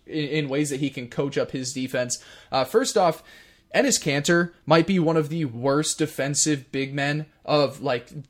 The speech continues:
the, the last decade. Uh, watching him play defense in New York and, and Oklahoma City back in his days there,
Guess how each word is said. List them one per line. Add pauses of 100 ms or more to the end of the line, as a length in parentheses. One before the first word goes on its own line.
the,
the
last
decade.
Uh,
watching
him
play
defense
in
New
York
and,
and
Oklahoma
City
back
in
his
days
there,